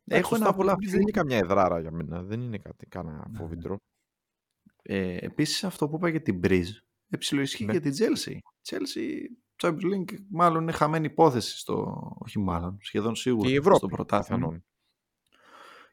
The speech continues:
Speaker 1: Και
Speaker 2: Η Ευρώπη
Speaker 1: ίσως
Speaker 2: είναι
Speaker 1: και η
Speaker 2: ζώρικη.
Speaker 1: Ευρώπη, ναι, δηλαδή εκεί θα κατέληγα, και ίσως και η Ευρώπη.
Speaker 2: Η Liverpool και η Chelsea γενικά ίσως να πρέπει να αρχίσουν να σκέφτονται ότι μπορεί να μην είναι πουθενά του χρόνου Ευρώπη.
Speaker 1: Κοίταξε να δεις, σε μια εξάδα, μια έκτη θέση μπορεί και να την πάρουνε.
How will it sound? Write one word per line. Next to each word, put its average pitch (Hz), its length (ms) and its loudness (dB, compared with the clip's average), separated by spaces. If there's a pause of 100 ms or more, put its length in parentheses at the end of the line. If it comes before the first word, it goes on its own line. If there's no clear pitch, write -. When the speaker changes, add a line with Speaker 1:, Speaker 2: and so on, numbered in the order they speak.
Speaker 1:
Και - 120 0
Speaker 2:
Η 214 40 6
Ευρώπη 269 160 8
Speaker 1:
ίσως 302 140 8
Speaker 2:
είναι 220 80 0
Speaker 1:
και 247 80 6
η - 20 10
Speaker 2:
ζώρικη. 240 160 8
Speaker 1:
Ευρώπη, 269 280 8
ναι, 160 140 6
δηλαδή 139 300 8
εκεί 180 180 4
θα 220 100 2
κατέληγα, 101 480 6
και 135 220 6
ίσως 180 240 0
και 190 120 2
η 175 80 8
Ευρώπη. 175 460 4 (680)
Speaker 2:
Η 113 180 -6
Liverpool 151 360 2
και 151 80 -6
η 127 80 -6
Chelsea 151 280 -2
γενικά 160 320 -4
ίσως 170 260 -4
να 156 120 -6
πρέπει 165 180 -10
να 170 80 -4
αρχίσουν 165 360 -10
να 160 60 -4
σκέφτονται 165 340 -10
ότι 147 100 -10
μπορεί 151 140 2
να 160 60 -2
μην 160 180 -4
είναι 175 160 -4
πουθενά 143 380 -4
του - 100 -10
χρόνου - 360 -4 (520)
Ευρώπη. 95 400 -4 (2000)
Speaker 1:
Κοίταξε - 360 4
να 95 160 8
δεις, 90 160 2
σε 110 180 6
μια 156 500 8
εξάδα, 165 760 12
μια 165 160 6
έκτη 165 300 8
θέση 170 360 6
μπορεί 156 300 10
και 160 140 8
να 131 100 10
την 101 160 6
πάρουνε. 92 580 8